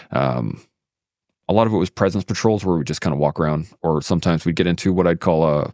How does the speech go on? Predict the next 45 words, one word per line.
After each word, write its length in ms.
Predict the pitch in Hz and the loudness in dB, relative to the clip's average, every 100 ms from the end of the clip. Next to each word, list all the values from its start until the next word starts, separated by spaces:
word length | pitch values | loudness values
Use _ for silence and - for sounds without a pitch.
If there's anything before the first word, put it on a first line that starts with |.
| - | -4
pick 120 | - | -4
a 40 | |
fight 240 | - 95 110 | 0 0 0
patrol, 400 | 113 120 117 117 | 0 2 2 2
which 160 | 95 | 0
was 180 | - 139 | -2 -2
like, 160 | - - - _ _ _ _ _ _ _ | -2 -6 -10 _ _ _ _ _ _ _
we're 100 | - | -2
gonna 140 | 90 82 | 0 2
walk 260 | 85 82 | 2 2
into 160 | 82 - | 0 -2
enemy 200 | 82 85 | 0 0
held 180 | 82 80 | 0 0
territory 440 | 80 78 95 95 | 0 0 2 2
just, 280 | 87 85 - _ _ - | 2 -2 -4 _ _ -2
just 240 | 151 - | -2 0
to 120 | 185 - _ _ _ - | -2 -2 _ _ _ -2
poke 180 | 104 | -2
the 80 | - | 0
bear 180 | 82 76 | -2 0
a 40 | |
little 160 | 71 65 | 0 -4
bit 160 | - - | -6 -10
and 80 | |
be 60 | 64 | -10
like, 160 | 53 - _ _ | -12 -16 _ _
"Come 840 | - - - - - - - - 120 | -20 -16 -16 -16 -18 -20 -18 0 4
on, 100 | 117 | 6
we're 100 | 107 | 4
outside. 340 | 101 107 76 - | 4 2 2 -4
<laughs> 440 | - 127 113 127 - | -2 2 2 4 4
Let's 200 | 123 - | 4 4
go 100 | 127 | 4
play." 300 | 127 101 - - - - - - - - _ _ - | 2 0 -4 -18 -14 -12 -12 -16 -18 -20 _ _ -4
And, 400 | 92 90 85 85 | 0 2 2 0
uh, 440 | 85 80 76 73 101 _ _ _ _ _ _ _ _ - - | 0 0 -4 -6 -12 _ _ _ _ _ _ _ _ -20 -6
so 160 | - | 0
lots 300 | 85 90 95 | 2 2 2
of 60 | 87 | 2
that. 200 | 85 82 | 2 0
And 160 | - 85 | -2 -2
then 220 | 82 80 | 0 0
a 100 | 80 | 0
lot 200 | 85 87 | 2 2
of 280 | 82 - | 0 -6